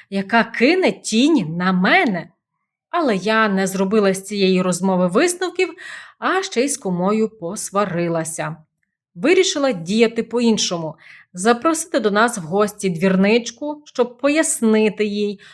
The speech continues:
що вона має свою доньку нарозумити,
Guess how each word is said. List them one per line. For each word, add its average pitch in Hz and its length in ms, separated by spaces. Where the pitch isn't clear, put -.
що 320 220
вона 285 240
має 226 400
свою 220 320
доньку 262 600
нарозумити, 208 1040